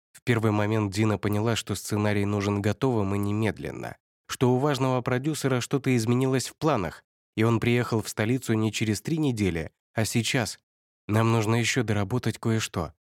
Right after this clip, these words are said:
уклончиво ответила Дина, лихорадочно думая над тем, как распланировать время и написать сценарий в нереально сжатые сроки. Но Петрухин вдруг взвизгнул фальцетом.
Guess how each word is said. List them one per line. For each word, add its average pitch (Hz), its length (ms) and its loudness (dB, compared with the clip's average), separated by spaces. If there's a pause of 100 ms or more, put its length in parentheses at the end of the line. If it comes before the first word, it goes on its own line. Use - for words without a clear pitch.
(260)
уклончиво 113 560 2
ответила 107 440 0
Дина, 80 380 -6 (320)
лихорадочно 117 680 0
думая 101 320 2
над 90 220 -4
тем, 117 280 -2 (220)
как 160 220 -2
распланировать 131 720 0
время 123 320 0
и - 20 0
написать 107 480 -2
сценарий 113 560 0
в - 20 0
нереально 117 560 0
сжатые 117 380 -2
сроки. - 460 -8 (460)
Но 110 180 4
Петрухин 165 500 0
вдруг 135 340 0
взвизгнул 107 640 0
фальцетом. 95 680 -4